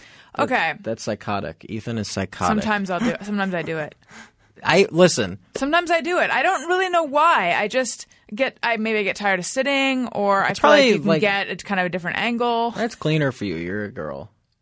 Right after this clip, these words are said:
Speaker 2: Yeah.
Speaker 1: I think girls have cleaner shits <laughs> than guys. You can't have whatever's happening.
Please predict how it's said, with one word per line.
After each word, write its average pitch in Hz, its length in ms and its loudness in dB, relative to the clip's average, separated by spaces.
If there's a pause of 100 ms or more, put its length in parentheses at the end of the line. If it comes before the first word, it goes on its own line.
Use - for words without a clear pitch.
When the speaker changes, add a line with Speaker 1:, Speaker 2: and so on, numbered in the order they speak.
(1000)
Speaker 2:
Yeah. - 180 -12 (180)
Speaker 1:
I 120 80 -10
think 170 240 -6
girls 127 240 -2
have 110 180 -4
cleaner 107 440 -6
shits - 520 -10 (160)
<laughs> - 140 -20
than 131 280 -6
guys. 101 540 -12 (600)
You 127 180 -4
can't 156 300 0
have 127 360 2
whatever's 113 680 -2
happening. 104 680 -4